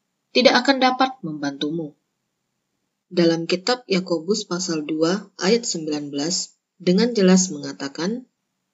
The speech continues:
"Tetapi setan-setan pun juga percaya akan hal itu, dan mereka gemetar." Setan juga tahu bahwa Yesus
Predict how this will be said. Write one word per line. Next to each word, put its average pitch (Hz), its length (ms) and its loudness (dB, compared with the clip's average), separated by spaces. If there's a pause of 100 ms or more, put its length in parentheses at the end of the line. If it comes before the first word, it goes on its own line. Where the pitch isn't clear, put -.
(640)
"Tetapi 277 400 4
setan-setan 190 720 -2
pun 175 400 -4
juga 185 320 0
percaya 165 640 -2 (240)
akan 294 240 2
hal 151 240 -4
itu, 139 400 -6 (560)
dan 135 320 -6 (160)
mereka 226 500 4
gemetar." - 600 -10 (1400)
Setan 311 320 4
juga 180 240 2
tahu 160 560 -6
bahwa 151 320 0
Yesus 151 480 -2